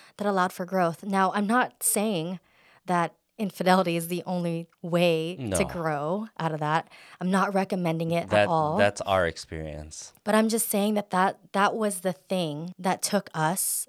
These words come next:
Speaker 1: that growing moment. And I think so oftentimes in life, people need to hit a certain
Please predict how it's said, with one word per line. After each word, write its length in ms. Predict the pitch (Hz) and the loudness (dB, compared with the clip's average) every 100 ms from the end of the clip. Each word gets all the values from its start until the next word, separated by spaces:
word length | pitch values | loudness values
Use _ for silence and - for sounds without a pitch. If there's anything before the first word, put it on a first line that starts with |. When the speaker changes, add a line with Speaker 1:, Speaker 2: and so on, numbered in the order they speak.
| - | -8
Speaker 1:
that 240 | 170 - | -6 -4
growing 320 | - 180 170 | 0 0 0
moment. 420 | 151 165 156 143 - - - - | -4 -4 -2 -4 -10 -20 -20 -4
And 100 | 196 202 | 0 0
I 80 | 208 | 0
think 320 | 220 220 214 - | -2 -6 -6 -4
so 360 | - 220 226 | 0 2 6
oftentimes 1000 | 233 233 254 240 - 165 170 165 170 - - | 6 4 0 -6 -4 -2 -2 -2 -6 -12 -10
in 260 | 196 208 185 | -6 -4 -2
life, 400 | 147 147 - - | -2 -4 -10 -8
people 380 | 262 262 311 | -6 -2 0
need 340 | 269 196 208 208 | 0 -2 -4 -6
to 100 | 165 | -10
hit 280 | 156 185 - | -6 -4 -4
a 80 | 160 | -2
certain 560 | - 202 - 170 151 | -2 -2 -2 -4 -6